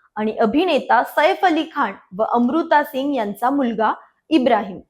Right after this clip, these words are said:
नादानिया या चित्रपटातून प्रेक्षकांसमोर आला आहे. हा चित्रपट Netflix-वर रिलीज झाला असून करण जोहरच्या टिपिकल रोमॅन्टिक कॉमेडी स्टाईल मध्ये बनवलेला आहे. ही गोष्ट आहे पिया जयसिंग म्हणजेच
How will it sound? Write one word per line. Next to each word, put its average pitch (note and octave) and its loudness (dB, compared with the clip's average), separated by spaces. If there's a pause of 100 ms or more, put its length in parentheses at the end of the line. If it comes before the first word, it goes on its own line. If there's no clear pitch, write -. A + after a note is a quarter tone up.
(120)
नादानिया D4 4
या D4 4
चित्रपटातून C#4 0
प्रेक्षकांसमोर C4+ 0
आला G#3 4
आहे. F#3+ -6 (160)
हा F#4+ 4
चित्रपट F#4+ 4 (100)
Netflix-वर C#4 2
रिलीज C4 2
झाला B3 4
असून D4 2 (320)
करण F#4+ 6
जोहरच्या F4+ 4
टिपिकल F#4+ 2
रोमॅन्टिक D4+ 0
कॉमेडी C#4 2
स्टाईल B3 0
मध्ये C4+ -2
बनवलेला B3+ -2
आहे. G3+ -8
ही - 2
गोष्ट F#4+ 4
आहे F4 6
पिया D#4+ 4
जयसिंग A#3+ 2 (140)
म्हणजेच A3 2